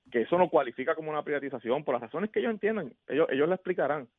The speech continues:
Yo creo que se debió haber conversado, con los, al menos con los cuerpos legislativos, que, que son a quienes se nos atribuyó de inmediato la determinación cuando sabemos que no es una decisión ni de los compañeros de la Cámara ni del Senado,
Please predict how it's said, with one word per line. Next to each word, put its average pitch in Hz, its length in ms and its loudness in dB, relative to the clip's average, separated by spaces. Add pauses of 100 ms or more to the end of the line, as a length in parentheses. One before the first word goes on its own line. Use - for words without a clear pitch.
(440)
Yo 117 120 -2
creo 143 120 4
que 180 100 2
se 147 140 0
debió 117 260 4
haber 156 160 2
conversado, 151 640 0
con 117 180 -4
los, 104 100 -6 (140)
al 104 140 -4
menos 110 180 0
con - 140 0
los - 80 -2
cuerpos 151 260 2
legislativos, 156 520 4
que, - 200 0 (100)
que 110 200 0
son 123 280 -4
a 160 120 -2
quienes 139 240 -2
se 131 80 0
nos 123 100 -2
atribuyó 120 540 4
de 196 60 6
inmediato 160 600 0
la 117 100 0
determinación 113 520 -8
cuando 131 240 -8
sabemos 160 360 -8
que 131 120 -8
no 110 120 -8
es 127 60 -4
una 147 160 -2
decisión 180 320 -6 (300)
ni 120 120 2
de 110 80 6
los 110 100 2
compañeros 98 480 -2
de 117 60 4
la 117 100 4
Cámara 190 280 0
ni 175 60 -2
del 135 160 0
Senado, 208 420 2